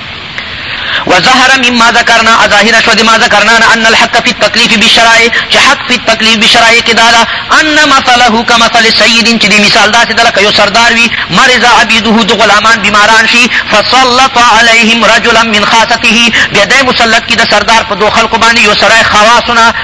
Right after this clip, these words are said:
خپلو خواصونه په دو باندې مقرر کي، ليسقيهم دواء، دې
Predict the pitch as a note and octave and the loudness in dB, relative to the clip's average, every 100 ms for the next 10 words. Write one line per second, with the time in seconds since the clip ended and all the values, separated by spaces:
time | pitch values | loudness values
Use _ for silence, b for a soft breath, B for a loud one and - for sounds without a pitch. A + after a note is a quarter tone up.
0 | B - A3 G#3+ G#3 A3+ A3+ A3 G#3+ G#3+ | B -2 0 2 0 0 0 -2 -2 0
1 | A3+ A3+ G#3+ G#3+ G3+ A3 A3 A#3 A3 B | 0 0 0 0 0 0 0 -2 -2 B
2 | F#3 A3 C4+ - A#3+ A#3+ A#3 A#3+ A#3 F#3+ | 0 0 0 -2 0 2 2 0 0 0
3 | - A3+ A3+ A3+ A3+ G#3+ | 2 4 2 2 0 0